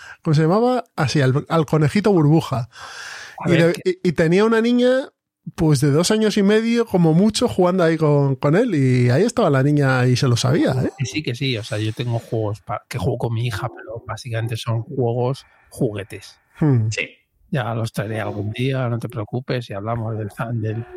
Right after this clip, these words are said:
Speaker 2: payaso zampabollos ese y de
Speaker 3: <laughs>
Speaker 2: y de unos peces que hay.
Speaker 1: Bueno, pues, Ale-, Alberto, ¿cómo empezaste con, con Calle, supongo, no?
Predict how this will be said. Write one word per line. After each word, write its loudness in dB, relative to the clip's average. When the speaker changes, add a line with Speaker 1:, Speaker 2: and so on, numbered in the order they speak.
Speaker 2:
payaso -4
zampabollos -2
ese 2
y -2
de -4
Speaker 3:
<laughs> -4
Speaker 2:
y -2
de 0
unos 2
peces -10
que -12
hay. -14
Speaker 1:
Bueno, 2
pues, 0
Ale-, 4
Alberto, 2
¿cómo 2
empezaste 0
con, 2
con 0
Calle, 0
supongo, 2
no? 2